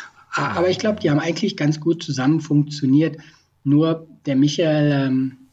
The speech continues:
Speaker 1: hat mir nachher gesagt, dass er, also, nee, machen wir mal anders. Also plötzlich sind die dann, nach Runde vierzig sind die beide reingekommen,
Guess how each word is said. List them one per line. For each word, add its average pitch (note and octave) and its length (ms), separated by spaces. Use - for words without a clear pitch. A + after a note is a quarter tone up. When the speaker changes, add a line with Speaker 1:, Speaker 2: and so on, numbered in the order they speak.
Speaker 1:
hat C#3+ 140
mir D#3+ 120
nachher D3 320
gesagt, C#3 480
dass C#3+ 220
er, B2 420
also, C#3+ 180
nee, C#3 140
machen A#2 180
wir B2 100
mal C3 120
anders. C#3+ 200
Also C#3+ 180
plötzlich F#3 440
sind D#3+ 180
die D3 80
dann, B2 280
nach - 160
Runde D3+ 180
vierzig F3+ 420
sind B2+ 140
die B2 80
beide B2+ 340
reingekommen, D#3+ 800